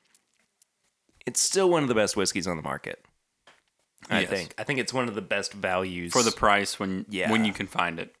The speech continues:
Speaker 1: Yeah, for sure. All right, Kurt,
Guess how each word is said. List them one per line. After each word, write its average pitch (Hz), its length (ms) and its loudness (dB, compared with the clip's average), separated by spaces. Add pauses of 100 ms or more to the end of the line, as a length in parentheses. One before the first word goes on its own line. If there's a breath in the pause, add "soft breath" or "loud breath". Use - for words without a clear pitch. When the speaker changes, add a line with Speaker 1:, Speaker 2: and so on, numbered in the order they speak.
(160)
Speaker 1:
Yeah, 50 160 -10 (440)
for - 140 -12
sure. - 220 -10 (1000 loud breath)
All 170 140 6
right, 147 200 6
Kurt, 135 300 4